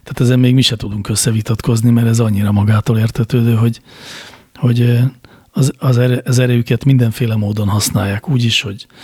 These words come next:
felvásárolják a konkurenciát, aztán elássák jó mélyre.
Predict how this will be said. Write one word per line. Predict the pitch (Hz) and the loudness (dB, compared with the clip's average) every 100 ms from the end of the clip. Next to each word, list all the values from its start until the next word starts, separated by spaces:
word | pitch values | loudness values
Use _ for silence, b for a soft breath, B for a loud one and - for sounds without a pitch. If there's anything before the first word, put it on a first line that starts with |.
| B B B B B | B B B B B
felvásárolják | - 156 139 131 - 127 123 120 - | -2 0 2 0 0 0 0 0 -2
a | |
konkurenciát, | - 117 110 117 110 - 117 101 | -2 0 0 0 0 0 -2 -2
aztán | 113 - 101 | -4 -4 -4
elássák | 117 131 110 - 120 107 | -2 0 0 -2 -4 -4
jó | 123 110 | -4 -2
mélyre. | 107 107 107 95 | -2 0 -2 -2